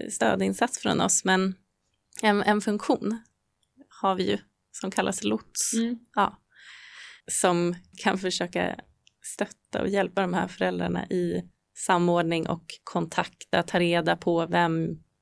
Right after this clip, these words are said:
Speaker 1: vem ska vi kontakta för det här, liksom. Så, så det kan vara avlastande
Speaker 2: Mm.
Speaker 1: för föräldrar.
Speaker 2: Mm.
Speaker 1: Men inte
Speaker 2: Och han är väl
Speaker 1: alltid.
Speaker 2: också tänkt lite som ett bollplank gentemot
Speaker 1: Mm.
Speaker 2: socialsekreterarna, som jag förstått det, eller?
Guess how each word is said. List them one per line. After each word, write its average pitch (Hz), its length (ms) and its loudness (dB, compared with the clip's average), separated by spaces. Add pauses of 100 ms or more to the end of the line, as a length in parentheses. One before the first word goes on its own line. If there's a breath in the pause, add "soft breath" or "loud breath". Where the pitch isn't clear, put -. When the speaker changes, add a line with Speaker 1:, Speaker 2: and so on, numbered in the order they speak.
(300)
Speaker 1:
vem 180 400 2
ska - 400 -6
vi - 120 -2
kontakta - 500 -6
för - 100 -8
det - 60 -2
här, - 440 0
liksom. - 340 -12 (1040 loud breath)
Så, 175 420 -4 (120)
så 190 200 -6
det 185 560 -2 (640)
kan 175 220 2
vara - 100 0
avlastande - 680 0 (360)
Speaker 2:
Mm. 180 200 -4
Speaker 1:
för 185 100 -2
föräldrar. - 400 -6 (220)
Speaker 2:
Mm. 185 240 -4 (1040 loud breath)
Speaker 1:
Men 208 80 -2
inte 202 100 0
Speaker 2:
Och 196 60 0
han 185 120 4
är 185 60 2
väl 196 100 0
Speaker 1:
alltid. 185 120 -2
Speaker 2:
också - 140 0
tänkt 185 280 -2
lite 165 200 -4
som 165 180 -4
ett 147 140 -4
bollplank 151 720 -8
gentemot 156 380 -6
Speaker 1:
Mm. 190 160 -6 (600)
Speaker 2:
socialsekreterarna, 165 960 -6
som - 120 -14
jag - 100 -16
förstått - 260 -20
det, 170 60 -14
eller? 175 240 -8